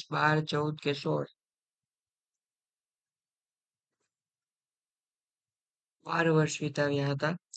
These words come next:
સ્યાદવાદ સિદ્ધાંતનો અર્થ શું છે?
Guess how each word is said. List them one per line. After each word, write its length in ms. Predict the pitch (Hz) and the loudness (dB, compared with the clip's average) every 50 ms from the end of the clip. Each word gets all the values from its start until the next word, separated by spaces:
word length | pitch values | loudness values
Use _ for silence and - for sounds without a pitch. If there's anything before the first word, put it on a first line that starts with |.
| - | -14
સ્યાદવાદ 840 | - - - - - 165 165 165 170 165 160 156 160 151 143 139 135 - - | -10 -8 -6 -4 -2 0 2 2 2 2 2 2 2 2 2 2 -2 -8 -14
સિદ્ધાંતનો 720 | - - - - - 147 - 165 165 165 165 160 160 160 160 160 156 | -16 -14 -10 -8 -6 -2 2 4 4 4 2 0 0 0 2 4 4
અર્થ 260 | 160 165 160 - - | 4 2 0 -2 -6
શું 260 | 160 160 - 170 165 165 | -6 -2 0 0 -2 -2
છે? 140 | - - | -4 -6